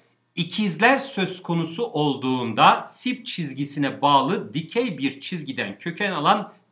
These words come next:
diagonal çizgiler vardır. Mesela bakın şurada şu iki ve üç numaralı birey ikiz birey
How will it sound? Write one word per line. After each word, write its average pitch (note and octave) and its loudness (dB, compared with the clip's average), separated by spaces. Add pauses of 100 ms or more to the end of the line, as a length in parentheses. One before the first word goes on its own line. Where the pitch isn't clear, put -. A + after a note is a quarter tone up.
(120)
diagonal C#3+ 4
çizgiler G#2 -8
vardır. F#2+ -6
Mesela A#2+ -2
bakın A2 -2 (320)
şurada F#3 6
şu - -10
iki F#3+ -6
ve - -2
üç G3 -8
numaralı B2 -2
birey D#3+ -2 (220)
ikiz F#3 -2
birey C3 0